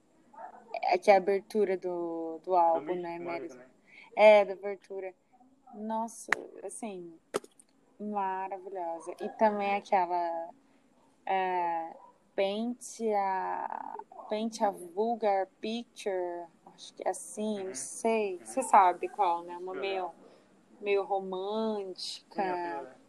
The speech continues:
Speaker 1: Você sabe, né? Inclusive esse álbum S-,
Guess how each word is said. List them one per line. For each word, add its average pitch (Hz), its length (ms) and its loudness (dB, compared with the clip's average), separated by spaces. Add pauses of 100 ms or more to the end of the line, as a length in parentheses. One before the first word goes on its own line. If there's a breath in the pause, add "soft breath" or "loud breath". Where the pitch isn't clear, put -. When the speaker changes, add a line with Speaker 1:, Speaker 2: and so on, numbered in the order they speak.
(720)
Speaker 1:
Você 202 160 -6
sabe, 175 400 10
né? 185 400 -2 (640)
Inclusive 220 500 0
esse 220 160 2
álbum 202 300 8
S-, - 260 -8